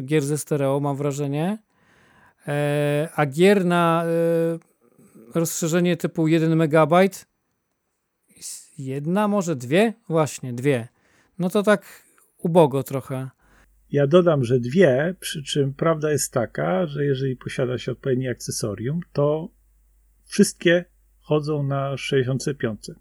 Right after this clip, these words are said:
Speaker 2: takiej bazowej. E, trzeba mieć po prostu odpowiedni kartridż, bo z kartridża, e, da się uruchomić te wszystkie super, hiper rozwinięte gry. Tak naprawdę pamięć dodatkowa jest potrzebna do demosceny, bo demka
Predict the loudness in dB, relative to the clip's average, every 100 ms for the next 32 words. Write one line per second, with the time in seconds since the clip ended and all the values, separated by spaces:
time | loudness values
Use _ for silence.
0 | -16 -4 0 2 4 4 2 -6 _ _
1 | _ -20 -20 _ -6 -4 -2 -4 -6 -12
2 | _ _ _ _ -6 -2 0 0 -2 -2
3 | -2 -2 -4 -2 -4 -4 -2 2 2 0
4 | -4 -4 -6 -16 -10 -10 -6 -6 -4 -6
5 | -6 -6 -8 -10 -12 _ _ _ _ _
6 | -12 -8 -8 -6 0 0 0 -2 -4 -4
7 | -6 -4 -2 -2 -6 -10 -8 -8 -6 -2
8 | -2 -2 -8 _ _ _ _ -8 -4 -2
9 | -4 -6 -2 -2 0 -2 -2 -2 -2 -4
10 | -2 -2 -4 _ _ _ _ _ _ -4
11 | 0 2 2 2 4 4 6 4 2 2
12 | 2 0 -2 0 2 2 2 0 -6 -4
13 | -4 -2 -4 -2 -2 -4 -4 -6 -6 -8
14 | -8 -6 -6 -2 -2 -2 -2 0 0